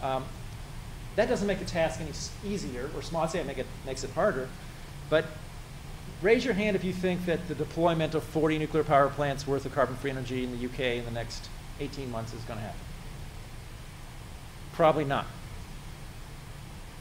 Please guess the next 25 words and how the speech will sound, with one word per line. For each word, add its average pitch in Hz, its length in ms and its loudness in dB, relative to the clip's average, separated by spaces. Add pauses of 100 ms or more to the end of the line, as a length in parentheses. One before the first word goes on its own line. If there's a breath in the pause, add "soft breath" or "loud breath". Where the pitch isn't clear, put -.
(560)
So 180 120 6
I 175 180 6
gave 214 240 10
this 220 180 6
in 180 60 0
a 170 60 0
talk 170 400 4
in 151 60 -6
two 185 100 -4
thousand 156 320 2
eight, 143 220 0 (220)
um, 123 260 -2 (2250)
and 127 140 -4
it 131 40 0
was 127 240 -2
a 139 120 2
fairly 208 300 8
public 170 340 4
talk, 147 400 6
big 160 160 4
audience. 143 420 8
Some 135 160 -4
people 147 220 0
from 139 120 0
the 131 180 2